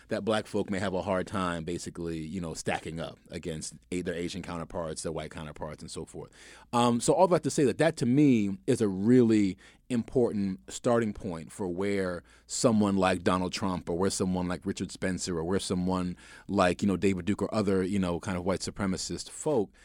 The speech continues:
um, would step into a dialogue with people and they might be given a certain amount of credibility. And I think it's just important to acknowledge that the, uh,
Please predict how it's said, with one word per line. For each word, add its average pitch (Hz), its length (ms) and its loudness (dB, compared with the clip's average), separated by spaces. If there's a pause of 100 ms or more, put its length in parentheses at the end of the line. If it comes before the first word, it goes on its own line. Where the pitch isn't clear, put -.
(300)
um, 95 500 -2 (140)
would 117 160 -4
step 117 360 -6
into 107 880 -2
a 98 80 -8
dialogue 101 540 0
with 92 140 -6
people 85 340 -8
and 90 160 -6
they 95 120 -2
might 92 340 -4
be 101 100 -6
given 87 300 -4
a 85 60 -8
certain 92 240 -8
amount 85 200 -6
of 85 60 -12
credibility. 85 560 -10
And 90 80 -10
I 90 60 -8
think 110 120 0
it's 110 60 -2
just 101 140 -8
important 110 420 -2
to 104 60 -8
acknowledge 92 440 -6 (380)
that 82 160 -6
the, 95 160 0
uh, 87 80 -2